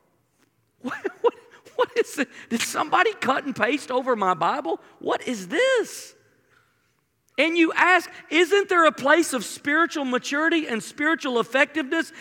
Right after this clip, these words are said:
that we can get where conflicts no longer exist?" And the answer's no.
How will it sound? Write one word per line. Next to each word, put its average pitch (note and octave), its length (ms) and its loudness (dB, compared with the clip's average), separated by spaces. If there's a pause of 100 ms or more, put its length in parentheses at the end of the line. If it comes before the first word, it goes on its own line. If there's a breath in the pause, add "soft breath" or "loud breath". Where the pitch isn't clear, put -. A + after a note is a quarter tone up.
(140 loud breath)
that C4 180 -2
we C#4+ 180 -2
can B3+ 280 -4
get D4+ 280 4 (180 loud breath)
where B3+ 200 4
conflicts D4 680 0
no B3 240 2
longer C#4+ 400 2
exist?" A3 880 2 (2500)
And A#3 160 0
the A#3+ 100 2
answer's D4 400 0
no. C#4 720 4